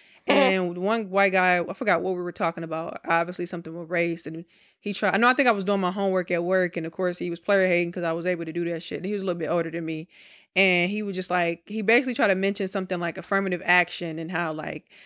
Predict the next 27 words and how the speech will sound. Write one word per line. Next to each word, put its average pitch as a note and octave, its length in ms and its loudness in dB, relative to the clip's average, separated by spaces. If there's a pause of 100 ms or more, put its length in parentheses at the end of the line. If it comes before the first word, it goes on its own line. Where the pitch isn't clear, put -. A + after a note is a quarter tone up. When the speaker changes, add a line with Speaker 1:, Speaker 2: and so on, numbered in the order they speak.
(160)
Speaker 2:
you F3+ 80 -2
know, E3 100 0
black G3 220 4
people F#3 160 -4
get F#3 160 0
to E3+ 60 -4
use F#3 260 -2
this F3+ 140 -2
stuff F3 320 0
to, E3 440 -2
um, E3 360 -6
you F#3+ 80 -2
know, E3 140 0
play F#3+ 260 4
towards F3+ 320 0
them E3+ 500 0 (340)
as F3+ 120 -8
far F3 260 6
as, E3+ 100 2
you F3+ 60 0
know, E3 80 0
the - 120 -4
educational F3+ 560 0
system. F3+ 440 0
And F#3 60 2
I'm G3+ 100 0
like F#3 280 0